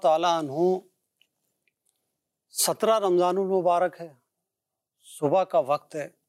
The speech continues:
آپ بیدار ہوئے اور بیدار ہونے کے بعد آپ نے اپنے بڑے صاحبزادے حضرت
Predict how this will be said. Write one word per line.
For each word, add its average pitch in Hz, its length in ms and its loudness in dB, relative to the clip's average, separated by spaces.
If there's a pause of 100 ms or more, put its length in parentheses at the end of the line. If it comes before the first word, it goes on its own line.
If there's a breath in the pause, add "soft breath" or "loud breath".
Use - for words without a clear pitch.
(600)
آپ 156 420 0 (320)
بیدار 139 460 0
ہوئے 147 260 -4 (920)
اور 151 220 2
بیدار 151 380 0
ہونے 180 280 2
کے 175 160 0
بعد 151 360 2 (120)
آپ 156 400 -2
نے 160 420 -2 (280)
اپنے 170 300 0
بڑے 160 260 0
صاحبزادے 143 680 -2 (840)
حضرت 202 260 0